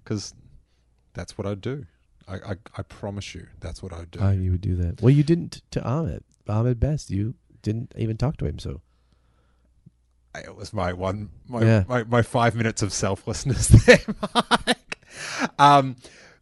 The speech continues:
Speaker 1: but he did then say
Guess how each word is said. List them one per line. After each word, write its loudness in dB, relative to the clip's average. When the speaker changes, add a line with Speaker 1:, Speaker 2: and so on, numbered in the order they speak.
Speaker 1:
but 4
he -4
did -2
then -2
say -2